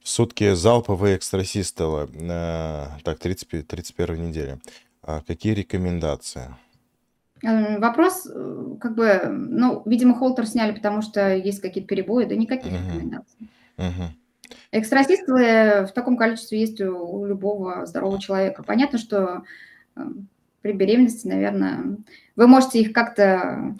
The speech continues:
Speaker 2: более, э, сильно ощущать, да, то есть, но, в принципе, если они уж, уж прям вот не так сильно мешают вам жить, я бы ничего вообще с этим не делала.
Speaker 1: Мгм.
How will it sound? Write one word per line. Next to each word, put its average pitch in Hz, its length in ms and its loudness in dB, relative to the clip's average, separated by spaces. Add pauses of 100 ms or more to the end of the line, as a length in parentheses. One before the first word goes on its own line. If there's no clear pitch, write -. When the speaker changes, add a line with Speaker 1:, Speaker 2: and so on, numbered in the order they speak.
Speaker 2:
более, 226 720 8
э, 208 260 6
сильно 226 300 4
ощущать, 285 720 2
да, 214 180 0
то 214 140 -4
есть, 196 180 -6
но, 220 260 2
в - 80 -10
принципе, 226 720 4 (680)
если 294 340 8
они 254 180 10
уж, 233 160 2 (140)
уж 247 220 2
прям 233 220 4
вот 214 180 0
не 226 140 4
так 226 220 2
сильно 214 260 2
мешают 196 400 0
вам 190 160 -6
жить, 277 220 -2
я 180 80 -4
бы 185 80 -10
ничего 208 200 -12
вообще 214 200 -14
с - 80 -20
этим - 180 -16
не 170 60 -16
делала. - 180 -20 (280)
Speaker 1:
Мгм. 98 400 -2